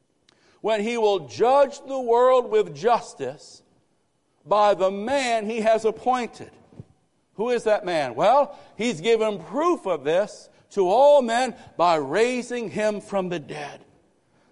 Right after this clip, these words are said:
He has appointed a day that the same Jesus that died and rose again, that shed his blood, that whosoever can come and be forgiven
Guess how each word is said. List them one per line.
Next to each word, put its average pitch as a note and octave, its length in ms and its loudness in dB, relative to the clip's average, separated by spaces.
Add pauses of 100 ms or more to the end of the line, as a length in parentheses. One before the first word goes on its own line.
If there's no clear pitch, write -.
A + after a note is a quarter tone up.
(140)
He G3+ 180 -2
has F3+ 180 2
appointed C#4+ 720 0
a D4 80 -4
day G3 460 -6 (400)
that F3 240 0
the F#3 100 0
same D4 580 0
Jesus B3 540 -2
that G#3 240 -2
died C#4+ 380 4
and A#3+ 120 -2
rose D4 360 4
again, C#3+ 500 -14 (460)
that G#3+ 240 0
shed D4+ 340 2
his D#4 160 -4
blood, B3+ 480 2
that A#3 140 -2
whosoever C#4 720 0
can G3+ 240 -6
come C#4+ 420 2
and A#3+ 100 -6
be G#3 140 -10
forgiven D4 800 0